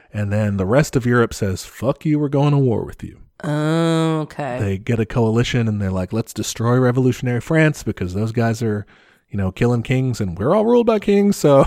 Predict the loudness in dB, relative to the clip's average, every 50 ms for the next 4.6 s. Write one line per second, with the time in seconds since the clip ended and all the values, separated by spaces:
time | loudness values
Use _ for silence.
0 | 4 2 2 2 2 0 0 0 0 0 2 4 4 4 4 4 2 2 4 4
1 | 4 4 2 2 -2 -2 -2 -4 -4 -2 -2 -2 -2 -2 2 4 4 4 4 2
2 | -2 -4 -4 0 0 0 0 0 -2 -4 -8 -10 -14 _ _ -4 -4 -2 -2 -2
3 | 2 2 2 4 4 4 2 2 2 2 0 0 0 0 -2 -2 0 0 2 2
4 | 4 4 4 4 2 2 2 0 -2 -2 -6 -10